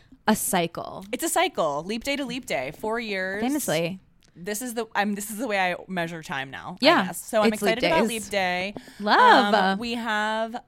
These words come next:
Speaker 2: a shoemaker family gathering, which is my mom's side of the family
Speaker 1: Really
Speaker 2: in
Speaker 1: cute.
Speaker 2: Florida. Hannah's gonna meet all my cousins, my aunts and uncles, and we're gonna go to the beach and we're gonna go on a boat. And it's, and all the little, like,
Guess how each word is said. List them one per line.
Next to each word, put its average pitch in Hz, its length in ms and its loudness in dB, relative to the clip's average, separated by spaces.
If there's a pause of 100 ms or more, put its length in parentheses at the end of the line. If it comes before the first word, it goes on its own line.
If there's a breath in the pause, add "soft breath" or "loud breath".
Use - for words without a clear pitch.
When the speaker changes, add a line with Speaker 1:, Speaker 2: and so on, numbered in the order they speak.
(180)
Speaker 2:
a 190 640 0
shoemaker 240 560 -6
family 220 360 -6
gathering, 185 400 -4
which 180 160 -10
is 190 80 -14
my 180 140 -6
mom's 175 260 -8
side 202 180 -6
of 202 60 -12
the 208 80 -12
family 190 600 -8
Speaker 1:
Really 180 300 -2
Speaker 2:
in 185 80 -4
Speaker 1:
cute. 180 160 -4
Speaker 2:
Florida. 180 580 0
Hannah's 185 320 -8
gonna 202 160 -10
meet 185 160 -8
all 175 140 -6
my 170 140 -8
cousins, 269 640 -4
my 190 100 -6
aunts 156 260 -10
and 196 120 -10
uncles, 240 560 -2
and 175 100 -10
we're 170 80 -8
gonna 175 140 -10
go 208 120 -4
to 226 60 -4
the 269 80 -6
beach 285 240 -8
and 202 80 -8
we're 180 80 -6
gonna 190 100 -8
go 220 120 -4
on 247 100 -2
a 247 40 -8
boat. 277 280 -2
And 180 60 -8
it's, - 260 -12
and 185 140 -8
all 180 120 -2
the 185 80 -10
little, 196 320 -8
like, 175 220 -8